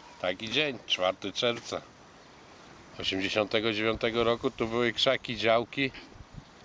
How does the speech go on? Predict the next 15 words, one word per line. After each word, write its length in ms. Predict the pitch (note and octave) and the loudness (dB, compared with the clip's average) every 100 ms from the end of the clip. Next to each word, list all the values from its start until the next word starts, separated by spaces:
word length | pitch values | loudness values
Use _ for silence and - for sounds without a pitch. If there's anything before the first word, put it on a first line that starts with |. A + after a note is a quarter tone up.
| - - - - - - - - - - - | -20 -20 -20 -20 -20 -20 -20 -20 -20 -16 -6
i 260 | D#3 D#3 D#3 - - | -2 -2 -4 -10 -2
nic 200 | D#3+ D3+ | 0 2
więcej. 520 | E3 E3+ D#3+ - F#2+ - - - - - - - - - | 4 4 2 0 0 -2 -18 -16 -16 -16 -18 -16 -14 -2
A 100 | G2 | 0
dzisiaj 420 | G2 G2 - A#2 A2+ - - - | 2 2 4 2 0 -10 -16 -10
mamy 320 | F#2 G2 G#2+ G#2 - - - - - - - | -2 2 2 0 -6 -18 -16 -12 -12 -12 0
piękny 340 | A2 A2 B2+ | 0 2 0
następny 560 | A2+ G#2+ - A#2 A#2 B2 | 2 2 2 0 0 -2
odcinek 520 | A2 - A2 G#2+ A2+ - - - - - - - - - | -2 -2 -2 0 0 -2 -18 -20 -20 -20 -20 -20 -20 -6
obwodnicy 680 | G#2 G2+ A2 A2+ C3 C3+ D3 | -2 0 0 0 0 0 2
szczecińskiej. 680 | - A#2 - F#2 - - - - - - - - - - - - - - - | 2 2 -4 -6 -8 -14 -16 -18 -20 -20 -20 -20 -20 -20 -20 -18 -18 -16 -10
I 100 | F2 | -2
to 120 | G#2+ | 4
jest 200 | G#2+ G2 | 4 4
dlatego 480 | G2+ G2 A#2 G#2 | 0 2 0 0